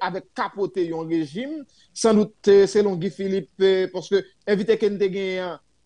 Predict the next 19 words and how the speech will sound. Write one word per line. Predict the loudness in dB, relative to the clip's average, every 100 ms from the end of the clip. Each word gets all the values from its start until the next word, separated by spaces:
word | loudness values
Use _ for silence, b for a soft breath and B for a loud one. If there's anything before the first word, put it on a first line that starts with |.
| -6
hi-, | -4 2
yè, | 4 6
euh, | 6 2 -2 0
e | 0 0
pandan | 2 2 2 0
maten, | -2 0 -2 -2
li, | -6 -8
li | -8 -2
te | 0
di | 0 -2
nou | -2
ke, | 0 2 2 -2 b b -2
e | 0 0
te | -2
genyen | -4 -4
de |
bagay | -4 -6 -8
pèsonèl, | -8 -8 -6 -6 -4 -8 -12 _ -12
paske | -6 0 0